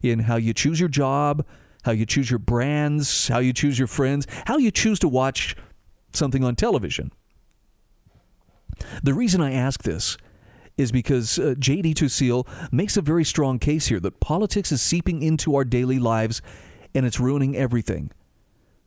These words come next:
And if there's some good news here, it's that that's actually something you and I can solve for ourselves.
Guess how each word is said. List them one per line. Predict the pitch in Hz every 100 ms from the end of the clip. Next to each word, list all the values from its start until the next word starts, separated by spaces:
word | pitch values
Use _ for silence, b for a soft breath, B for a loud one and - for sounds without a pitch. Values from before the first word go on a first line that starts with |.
| _
And | 120
if | 120
there's | 135 -
some | 135
good | 117 240
news | 214 196
here, | 170 156
it's | 156 -
that | 143 117 B B B _ -
that's | - 185
actually | 180 - 147
something | 160 143 127
you | 127
and | 143
I | 127
can | 123 113
solve | - 165 117 - b b
for | - 131
ourselves. | 120 - 208 95 - -